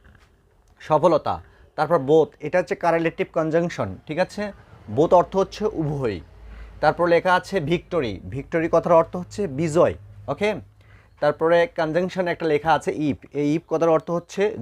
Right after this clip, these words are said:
যদি। তারপর সাবজেক্ট প্রোনাউন লেখা আছে, আহ, উই, এটা হচ্ছে, এটা হচ্ছে একটা সাবজেক্টিভ কেস। তারপর দেম, এটা হচ্ছে অবজেক্টিভ কেস এবং এটা হচ্ছে পার্সোনাল প্রোনাউন। তারপর লেখা আছে কিন। কিন মানে হচ্ছে তীক্ষ্ণ অথবা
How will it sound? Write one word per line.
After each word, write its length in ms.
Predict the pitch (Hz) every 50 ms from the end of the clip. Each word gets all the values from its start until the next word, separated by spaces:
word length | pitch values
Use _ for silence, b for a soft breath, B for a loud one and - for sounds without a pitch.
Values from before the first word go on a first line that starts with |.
| 107 107
যদি। 360 | 131 165 160 120 107 85 78 b b b b b b b b b -
তারপর 280 | 143 147 - 165 160
সাবজেক্ট 480 | 147 - 165 160 143 139 160 156 - - -
প্রোনাউন 380 | 156 160 156 156 160 170 170
লেখা 300 | 165 156 156 - - 165
আছে, 420 | 147 139 - - 156 131 127 143 175 _ _ _ _ _ _ _ _ _ -
আহ, 360 | 120 123 131 131 131 131 - -
উই, 300 | 139 180 190 160 117 90 - _
এটা 180 | - 135 156 175
হচ্ছে, 340 | 170 - _ - 196 190 - - _ _ _ _ -
এটা 180 | 143 143 170
হচ্ছে 200 | 175 170 - -
একটা 180 | 185 185 190 175
সাবজেক্টিভ 460 | - - 160 147 139 175 - - 151 -
কেস। 300 | - 143 120 110 - - -
তারপর 260 | 151 147 151 - 165
দেম, 420 | 143 120 113 156 165 151 123 107 92 -
এটা 180 | - 139 139 175
হচ্ছে 160 | 170 - 180
অবজেক্টিভ 440 | 143 139 135 139 180 160 - 196 190 -
কেস 220 | - 190 214 208 -
এবং 380 | - - 147 139 160 165 160 156
এটা 140 | 147 170 156
হচ্ছে 320 | 147 - - 208 220 233 - _ _ _ _ _ _ _ _ _ _ _ _ _ _ _ _ _ _ _ _ _ _ _ _ _ _ _ _ _
পার্সোনাল 440 | - 151 165 156 - - 196 208 208
প্রোনাউন। 540 | 202 - 185 165 147 135 120 101 95 90 92 -
তারপর 300 | - 139 143 - - 175 170
লেখা 240 | 160 156 151 175
আছে 140 | 175 - - - _
কিন। 280 | - 185 175 147 113 107 -
কিন 200 | - 160 170 185
মানে 160 | 180 180 175 180
হচ্ছে 240 | 180 - - 202
তীক্ষ্ণ 420 | 185 - - 165 151 - 185 185 202
অথবা 380 | 185 156 160 - 160 151 156